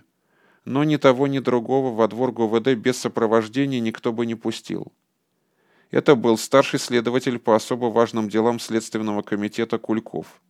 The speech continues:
Поскольку он работал по делам об организованных преступных группах,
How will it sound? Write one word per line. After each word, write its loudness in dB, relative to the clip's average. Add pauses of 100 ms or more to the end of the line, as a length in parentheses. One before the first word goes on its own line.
(720)
Поскольку 2
он 0
работал 4
по -2
делам 2
об -6
организованных 0
преступных -6
группах, -4